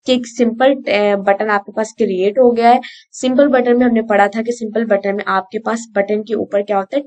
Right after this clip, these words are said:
text लिखा होता है। अब टेक्स्ट से पता चल रहा है कि आपने button के ऊपर क्या करें। जैसे user button पे click करेगा तो वो ऐड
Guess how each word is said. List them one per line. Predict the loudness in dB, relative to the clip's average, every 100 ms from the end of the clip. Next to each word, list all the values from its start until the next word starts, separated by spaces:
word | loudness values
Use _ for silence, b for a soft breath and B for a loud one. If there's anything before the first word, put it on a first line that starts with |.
| _
text | -2 -2 -8 -10
लिखा | -10 -8
होता | -8 -8
है। | -12 B B B
अब | -4 -2
टेक्स्ट | -2 -2 -4
से | -4
पता | -2 -2
चल | 0 2
रहा | 4
है | 2
कि | 2
आपने | -2 -2 -4 -4
button | -2 -2 -6
के | -6 -6
ऊपर | -4 -4 -4
क्या | -2
करें। | -2 -4 -2 -4 -6 B B -2
जैसे | 0 2 4 4 2
user | -2 -2 0
button | 0 -2 -4
पे | -6
click | -4 -6 -2
करेगा | 0 2 0
तो | -2 -2
वो | -2 0
ऐड | 0